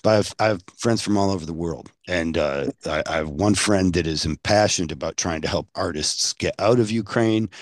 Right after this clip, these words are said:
um, and also to find support for it.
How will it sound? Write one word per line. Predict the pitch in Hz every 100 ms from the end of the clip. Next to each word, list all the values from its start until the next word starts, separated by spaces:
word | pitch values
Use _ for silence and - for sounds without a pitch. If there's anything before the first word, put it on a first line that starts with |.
| - - -
um, | 87 80 73 73 _ _ _ _ -
and | 110
also | 107 113 117 120 107
to | 110
find | - 104 90
support | - 82 107 127 - -
for | - 123 131
it. | 76